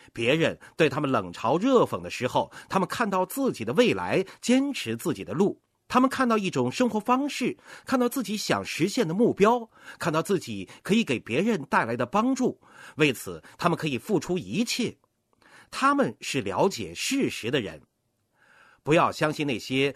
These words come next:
只会夸夸其谈的人，一个只会谈理论的人，永远比不上一个真正了解事实的人。在这里，我们有一屋子钻石，每一位钻石都可以继续发展这个生意。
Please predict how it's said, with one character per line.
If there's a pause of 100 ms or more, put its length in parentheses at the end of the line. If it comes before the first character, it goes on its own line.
(120)
只
会
夸
夸
其
谈
的
人， (300)
一
个
只
会
谈
理
论
的
人， (280)
永
远
比
不
上
一
个 (220)
真
正
了
解
事
实
的
人。 (580)
在
这
里， (160)
我
们
有
一
屋
子
钻
石， (240)
每
一
位
钻
石
都
可
以
继
续
发
展
这
个
生
意。